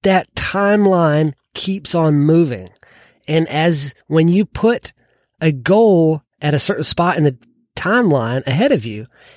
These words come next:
as it gets closer, you see that and it's looming ahead of you and it will keep you moving.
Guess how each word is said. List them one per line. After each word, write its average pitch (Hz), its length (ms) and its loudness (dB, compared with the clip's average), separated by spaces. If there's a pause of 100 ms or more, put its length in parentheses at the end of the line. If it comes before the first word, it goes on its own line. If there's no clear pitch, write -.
as 180 240 2
it 160 160 0
gets 190 180 0
closer, 180 460 0
you 156 200 2
see 208 360 0
that 131 240 0
and 139 100 -2
it's 143 160 -2
looming 160 460 2
ahead 156 220 -2
of 180 100 -8
you 123 160 -6
and 135 160 0
it 165 220 0 (200)
will 156 480 0
keep - 400 -4
you 139 520 -2
moving. 127 520 2